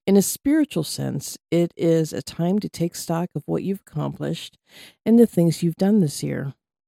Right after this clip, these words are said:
Now is a good time to begin a journaling routine. Take a few minutes every morning, set a timer.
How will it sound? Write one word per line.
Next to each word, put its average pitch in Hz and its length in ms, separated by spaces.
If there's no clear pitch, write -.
Now 175 720
is 147 160
a 151 40
good 175 280
time 143 360
to 165 120
begin 147 360
a 165 100
journaling 190 540
routine. - 480
Take 151 320
a 180 40
few 208 280
minutes 202 400
every 185 220
morning, 180 500
set 156 360
a 214 80
timer. 131 540